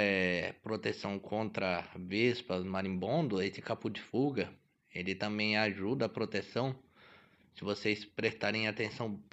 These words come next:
pequenos insetos voando em volta de mim,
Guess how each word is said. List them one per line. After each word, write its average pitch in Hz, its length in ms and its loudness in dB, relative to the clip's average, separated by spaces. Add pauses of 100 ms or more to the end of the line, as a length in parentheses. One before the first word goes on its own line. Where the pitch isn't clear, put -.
(340)
pequenos 127 760 -2 (1400)
insetos 107 640 0
voando 98 600 0 (520)
em 104 140 -4
volta 101 420 0
de 90 120 0
mim, 135 360 0